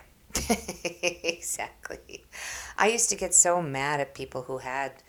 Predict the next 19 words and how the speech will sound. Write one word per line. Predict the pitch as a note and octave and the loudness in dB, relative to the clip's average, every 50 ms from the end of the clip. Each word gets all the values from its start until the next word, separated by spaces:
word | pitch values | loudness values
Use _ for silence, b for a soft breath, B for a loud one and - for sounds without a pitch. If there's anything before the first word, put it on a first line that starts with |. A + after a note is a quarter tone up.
| b b b b b b b b _ - | b b b b b b b b _ -2
gifts | D3 E3 D#3+ D3+ D#3 - - - - - - | 2 2 2 2 0 -6 0 2 2 2 2
of | - D#3+ C#3+ C3 C3 | 0 -4 -4 -4 -4
doing | - D3 C#3+ D3 C#3+ C#3+ | -2 0 0 0 0 0
certain | - - D3+ - - C3+ | -2 -4 -4 -6 -8 -6
things, | - C#3+ C#3 C#3 C3+ - | -4 -4 -2 -2 -2 -2
storytelling | - C#3+ C#3 C#3 C3+ C#3 - C#3+ C3+ C3+ C3+ C3+ C3+ C3 | -2 -2 -2 -2 -2 -2 -2 -2 -2 -2 -2 -2 -2 -2
or | A#2+ A#2+ | -4 -2
whatever | A#2+ C3+ D3+ F3+ F#3+ F3 D#3+ | 0 2 4 4 4 4 2
it | C#3 - | 2 2
might | C#3 C#3 - | -2 -6 -4
be, | C#3 C3 - - | -8 -10 -6 -2
art, | C3+ C#3+ C#3+ C#3 - - b b b b b b b b _ | 0 0 0 0 -4 -6 b b b b b b b b _
and | D#3+ D#3+ D3+ | -2 -2 -2
if | D3+ - | 0 2
they | D#3 D3+ D3+ | 0 0 2
just | D3+ D#3 D3+ D3+ - | 2 2 4 6 6
sat | D#3+ D#3 D#3 | 6 4 4
at | C#3+ - - | 2 0 -4
home | - E3 D#3+ D3+ D3 D3+ D3 C#3+ | -4 -4 -2 -2 0 -2 -2 -6